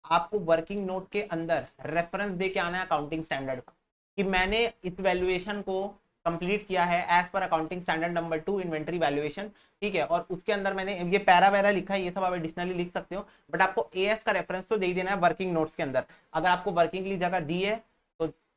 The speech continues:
make sure कि आप उसका यूज़ करो, क्योंकि working दे के रखी मतलब institute चाह रही है कि आप working लिखो, तो आप ऐसे working लिख के दिखा दोगे कि ये देखो हमने देखा cost to एनआरवी whichever is lower,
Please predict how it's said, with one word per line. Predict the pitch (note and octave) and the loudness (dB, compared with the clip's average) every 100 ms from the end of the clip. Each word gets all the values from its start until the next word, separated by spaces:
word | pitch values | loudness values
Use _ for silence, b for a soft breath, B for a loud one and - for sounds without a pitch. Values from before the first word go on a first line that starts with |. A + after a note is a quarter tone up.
| - | -6
make | F#3+ F#3+ | -4 -4
sure | G3 F#3+ | -4 -2
कि | F#3+ | -2
आप | E3+ | -4
उसका | E3 F#3 | -8 -8
यूज़ | D3 C#3+ - | -4 -6 -6
करो, | B2 G#2+ | -12 -12
क्योंकि | - D3 E3+ | -16 -12 2
working | D#3+ D#3 G3 | 2 2 -2
दे | E3+ F#3+ | -2 0
के | |
रखी | G3 F#3+ | -2 0
मतलब | G#3 G3 F#3 | -2 0 -2
institute | F3 G3 F#3+ | -4 -8 -8
चाह | - F#3 | 0 2
रही | A3 A3 | 2 0
है | |
कि | G#3 | 0
आप | F3+ | -2
working | D#3 C#3+ D3+ | -2 -4 -4
लिखो, | C3+ A#2 A#2+ | -6 -8 -10
तो | - _ _ - | -14 _ _ 6
आप | F3 F#3 | 6 6
ऐसे | F#3 | 4
working | G3+ E3 F#3 F#3+ | 4 4 2 -2
लिख | F3+ | 2
के | G#3+ | 2
दिखा | G#3 F3+ | 4 2
दोगे | C3+ C3+ C#3+ | 2 0 -2
कि | F3+ | -2
ये | |
देखो | F3 F3 | 0 0
हमने | F3 E3+ F3 | -2 0 -2
देखा | E3+ F#3 | -2 0
cost | F3 E3+ E3+ | 6 6 4
to | |
एनआरवी | F3+ E3+ E3+ | 0 0 0
whichever | F3+ E3+ E3 F3 | 0 2 2 2
is | E3 | 0
lower, | F3 G3+ | 0 0